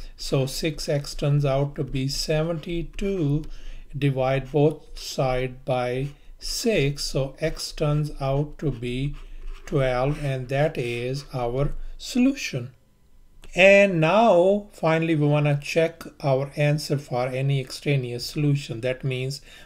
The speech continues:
we're gonna see whether left hand side equals to right hand side. So first of all, wherever you see x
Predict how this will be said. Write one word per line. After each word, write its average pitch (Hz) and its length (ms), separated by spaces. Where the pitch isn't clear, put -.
we're 135 100
gonna 139 160
see 143 240
whether 127 280
left 139 280
hand 127 200
side 120 340
equals 120 380
to 123 180
right 120 260
hand 117 220
side. 113 400
So 151 320
first 190 300
of - 180
all, 151 240
wherever 196 480
you 196 140
see 170 440
x 143 520